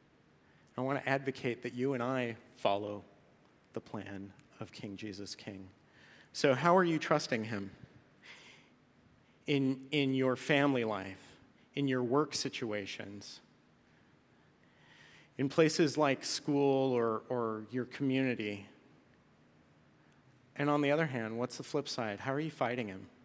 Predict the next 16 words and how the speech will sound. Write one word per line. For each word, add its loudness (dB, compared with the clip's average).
How -6
are 2
you 0
saying, 0
"Yeah, 4
I 2
know 2
what 0
you -2
want, -2
God, -4
but 0
I 0
don't -4
think -10
so. -10